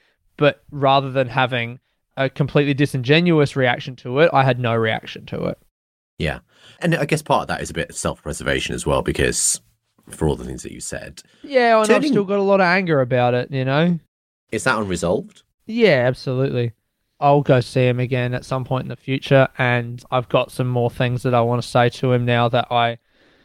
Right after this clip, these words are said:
Speaker 1: maybe, because I'm someone who I just kinda go into shit and I don't really plan or think about what's gonna, you know, like, I went and met my bio-, biological dad and I tried to prepare, like, I did some journaling and stuff,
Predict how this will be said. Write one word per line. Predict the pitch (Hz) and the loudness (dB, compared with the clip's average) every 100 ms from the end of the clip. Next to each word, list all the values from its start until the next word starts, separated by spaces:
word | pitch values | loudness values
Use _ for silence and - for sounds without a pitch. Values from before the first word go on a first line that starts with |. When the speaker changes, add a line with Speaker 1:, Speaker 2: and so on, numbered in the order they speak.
| _ _ | _ _
Speaker 1:
maybe, | 147 147 139 143 143 | -4 0 2 2 0
because | 170 185 190 196 | 0 2 2 4
I'm | 202 | 2
someone | - 190 175 | 2 2 2
who | 151 151 | 4 4
I | 156 | 4
just | 151 - | 2 -4
kinda | 165 147 | -2 -2
go | 120 135 131 | 0 2 2
into | 131 | 0
shit | 135 - 127 | -2 -2 -2
and | 127 | 0
I | 127 | 0
don't | 135 | 0
really | 131 123 | 0 -4
plan | 117 - 127 135 156 170 | -4 -4 0 4 4 4
or | 151 | 0
think | 139 - 143 143 _ - | -2 -6 -6 -8 _ -4
about | 147 143 139 - | 2 4 4 0
what's | 131 143 135 - | -10 -2 -2 -2
gonna, | - 139 | -2 -2
you | 143 151 | 2 4
know, | 170 190 226 | 4 4 4
like, | 175 147 - _ _ _ _ | 4 2 -2 _ _ _ _
I | 190 | 2
went | 196 180 | 2 2
and | 180 | 2
met | |
my | 175 | 4
bio-, | 175 170 | 4 4
biological | 170 143 160 165 147 151 | 0 0 2 2 -2 -2
dad | 147 151 147 131 | 2 4 4 2
and | 127 | -2
I | 131 131 131 - 170 - | 0 0 -2 -10 -20 -4
tried | - 180 175 151 | 2 4 4 2
to | 156 139 135 | 0 0 -2
prepare, | - 151 139 139 139 139 | -2 -4 -2 0 4 4
like, | 135 147 | 2 0
I | |
did | 131 143 | 0 -2
some | - 131 | -2 -4
journaling | 123 127 135 131 123 | 0 2 2 -2 -4
and | 123 | -8
stuff, | - 123 131 151 | -4 0 0 0